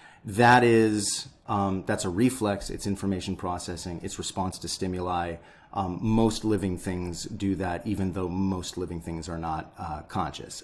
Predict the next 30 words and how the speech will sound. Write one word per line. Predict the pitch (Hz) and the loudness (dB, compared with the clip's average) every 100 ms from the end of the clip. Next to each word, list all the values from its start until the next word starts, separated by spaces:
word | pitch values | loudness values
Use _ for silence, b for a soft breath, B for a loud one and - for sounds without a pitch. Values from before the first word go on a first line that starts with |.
| - | -14
I, | - - B B B B | -16 -16 B B B B
when | 110 107 | -2 4
I | 110 | 6
say | 104 107 | 6 6
most | 101 104 - | 6 4 2
living | 107 101 | 0 2
things, | 107 95 | 0 0
I'm | 92 | -2
talking | 95 92 | -4 -4
about, | 85 80 | -4 -4
like, | 87 | -4
microorganisms, | 90 82 87 80 80 82 78 85 82 | -6 -4 -4 -4 -6 -8 -8 -8 -8
like, | 80 | -6
single | - 87 80 | -6 -6 -6
cells | - 71 - | -8 -8 -10
and | 80 | -10
stuff | - - | -10 -10
like | 76 | -10
that. | 62 65 | -10 -8
I | |
mean, | 90 | -8
I, | - 98 | -10 -10
whether | - 110 107 101 | -6 -2 0 0
an | 101 | 0
earthworm | 110 104 101 98 90 | 0 0 0 -2 -2
is | |
conscious | - 85 82 82 80 | -6 -6 -6 -8 -8
is, | 82 73 | -10 -10
is | - | -12
debatable. | 82 85 90 78 71 | -10 -8 -8 -8 -10